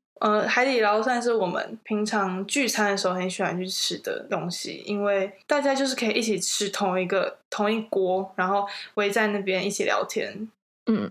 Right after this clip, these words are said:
Speaker 1: 有很多朋友在外地读书，
Speaker 2: 嗯。
Speaker 1: 其实他们读书的地方是没有海底捞的，所以他们每次回来台北都会想吃海底捞。
Speaker 2: 想吃。而且海底捞没有那个时间限制。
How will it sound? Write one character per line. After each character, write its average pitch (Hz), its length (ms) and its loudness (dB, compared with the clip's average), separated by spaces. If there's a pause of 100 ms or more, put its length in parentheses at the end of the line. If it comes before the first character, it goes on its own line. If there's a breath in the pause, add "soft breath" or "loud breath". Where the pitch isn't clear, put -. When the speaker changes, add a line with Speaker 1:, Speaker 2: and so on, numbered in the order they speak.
Speaker 1:
有 226 120 2
很 247 120 2
多 214 240 4
朋 214 140 -2
友 196 140 2
在 208 160 4
外 208 180 4
地 196 160 0
读 190 200 -2
书， - 240 -4
Speaker 2:
嗯。 - 20 -4
Speaker 1:
其 240 140 -2
实 277 180 0 (300 loud breath)
他 294 120 0
们 233 320 0
读 220 160 2
书 220 160 0
的 220 80 4
地 220 160 0
方 202 260 0
是 208 220 -2
没 196 200 0
有 185 120 0
海 180 200 -2
底 175 180 -6
捞 104 220 2
的， - 200 -4
所 - 160 -4
以 202 60 0
他 208 100 0
们 208 140 0 (460 loud breath)
每 208 160 2
次 277 160 2
回 226 160 2
来 185 100 4
台 190 220 0
北 190 160 -2
都 190 180 0
会 196 320 -2 (180)
想 202 300 -2
吃 233 300 0
海 208 280 4
底 202 260 0
捞。 190 140 0
Speaker 2:
想 190 100 2
吃。 214 60 -10 (640)
而 269 100 0
且 294 80 4
海 247 80 6
底 226 80 4
捞 190 120 6
没 185 120 4
有 160 140 4
那 147 120 0
个 - 220 2
时 - 260 -2
间 165 260 0
限 190 320 -2
制。 - 280 -8